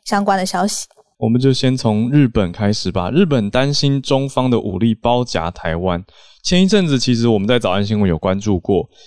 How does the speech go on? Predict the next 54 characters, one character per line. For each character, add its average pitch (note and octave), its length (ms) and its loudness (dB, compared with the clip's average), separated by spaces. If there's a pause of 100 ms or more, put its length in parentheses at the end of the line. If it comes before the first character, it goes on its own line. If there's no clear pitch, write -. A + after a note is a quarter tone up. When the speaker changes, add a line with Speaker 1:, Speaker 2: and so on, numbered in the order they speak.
(140)
Speaker 2:
日 C3+ 120 0
本 G2+ 180 0
的 F#2+ 80 0
一 - 20 2
些 A2 160 0
官 A#2 320 0
员 E2+ 300 -2
其 - 140 -6
实 G#2+ 80 -2
现 C3 200 0
在 A#2 220 0
都 A2+ 240 2
跟 A2 360 0
之 A#2+ 200 -2
前 G#2+ 160 -2
蛮 E2+ 200 -4
不 G2+ 120 -4
同 - 260 -8
的 F2+ 80 -16
哈， F#2 60 -16 (160)
会 B2 140 0
直 G2+ 220 -4
接 G#2 520 0
在 G#2+ 180 -2
台 F#2+ 200 -2
面 A2 200 -2
上 G#2 220 -4
公 G2 220 -4
开 F#2+ 200 -4
的 F2 180 -4
呼 C3 300 0
吁， B2 180 4 (360)
或 B2 100 0
者 G2+ 120 -2
是 A2 120 -2
提 G#2 180 -6
出 G#2 280 -4
报 A2 200 0
告 G2+ 200 -2
书 F#2+ 400 -4 (340)
来 F2 340 -4 (340)
支 D#3+ 200 0
持， F#2 320 -2
或 A2 120 0
者 F#2+ 100 -2
是 G#2 140 -2
提 G#2+ 320 -2
醒 E2+ 280 -4
大 G2 220 -2
家 F2 260 -4 (300)
要 A2 180 -2
注 G2 300 -4
意 F#2 260 -2 (400)
台 G2 260 -2